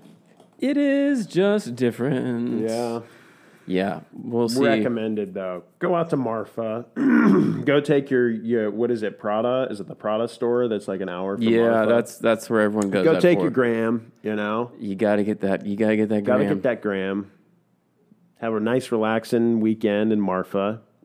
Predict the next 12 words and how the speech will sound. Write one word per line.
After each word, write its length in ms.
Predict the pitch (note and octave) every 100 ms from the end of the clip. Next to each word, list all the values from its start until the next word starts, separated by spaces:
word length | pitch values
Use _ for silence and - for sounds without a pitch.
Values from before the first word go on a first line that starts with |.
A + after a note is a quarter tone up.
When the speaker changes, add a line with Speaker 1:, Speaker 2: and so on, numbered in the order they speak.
| _ D#4+
Speaker 2:
Enjoy 240 | F4+ F#4
yourself. 480 | D3 - G2+ - - _ -
Treat 120 | F4
Speaker 1:
Yeah. 40 | G3+
Speaker 2:
yourself. 340 | A#2 - -
Speaker 1:
Yeah, 120 | F4
treat 180 | B3+ C#4
yourself. 340 | G#3 - G2+ - _
Speaker 2:
You 100 | -
know. 180 | A3 A#2+ - -
Speaker 1:
Treat 180 | G3
yourself. 440 | B2+ - G2 -